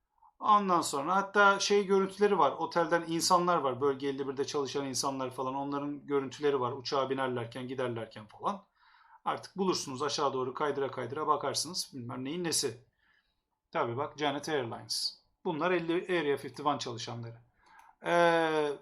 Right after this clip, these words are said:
işte askerler tabii çoğu falan. Sasi bana bilmem ne yap. V P N öner bilmem ne olsun. Opera diye bir şey var artık. Ya Epic, Epic, Epic Privacy Browser indir. Yaz. Epic Privacy Browser yaz. Epic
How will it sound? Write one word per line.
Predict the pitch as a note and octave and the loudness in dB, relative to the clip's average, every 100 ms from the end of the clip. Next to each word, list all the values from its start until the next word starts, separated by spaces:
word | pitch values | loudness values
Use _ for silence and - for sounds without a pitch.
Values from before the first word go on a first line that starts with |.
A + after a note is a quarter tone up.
| _ _ A#3 | _ _ -12
işte | - - | -8 8
askerler | G3+ - G#3 C#3+ B2 - | 8 8 2 2 -2 -4
tabii | C3 B2+ C3+ - - - - | -4 -2 -4 -6 -16 -18 -16
çoğu | - D3 B2+ | -8 -4 -4
falan. | C3 B2 B2+ | -4 -6 -6
Sasi | C3+ - F#3+ B3 | -4 0 2 4
bana | G3 G#3+ A#3 | 6 6 4
bilmem | G3+ G3+ G3+ | 0 2 2
ne | G3+ | 2
yap. | D3 A2+ _ _ _ _ _ D#3+ | -2 -4 _ _ _ _ _ -6
V | F#3 | -6
P | F#3 G#3+ | 2 2
N | G3+ | 4
öner | F3+ G3+ | 4 4
bilmem | F#3 F#3 F3+ | 2 0 0
ne | F3+ | 0
olsun. | E3+ B2+ - - - | 0 0 -6 -12 -8
Opera | G3 G3 A3+ E3+ | -4 -2 0 2
diye | E3+ F#3 | 2 0
bir | |
şey | - G#3+ | 0 0
var | D3 C3 | 0 -2
artık. | C3 - | -6 -6
Ya | F#3 | 2
Epic, | G#3 G#3+ G#3+ - | 2 2 -4 -2
Epic, | G#3+ G#3+ - - | -2 -2 -8 -4
Epic | G#3+ A3 - - | -4 -4 -10 -2
Privacy | G#3+ A3 G#3+ A3+ G3+ | 6 6 6 0 6
Browser | G#3 G3+ D#3 | 6 6 0
indir. | B2 A#2 - - _ _ _ _ _ _ _ - | -4 -6 -12 -16 _ _ _ _ _ _ _ 10
Yaz. | G#3+ - - | 10 10 4
Epic | G3+ G#3+ - | 0 0 2
Privacy | G#3 G3+ G3 | 6 6 2
Browser | G3 G3+ F#3 D3 | 4 4 4 4
yaz. | E3+ D3 - | 2 2 -2
Epic | E3+ E3+ E3+ | -4 -4 -6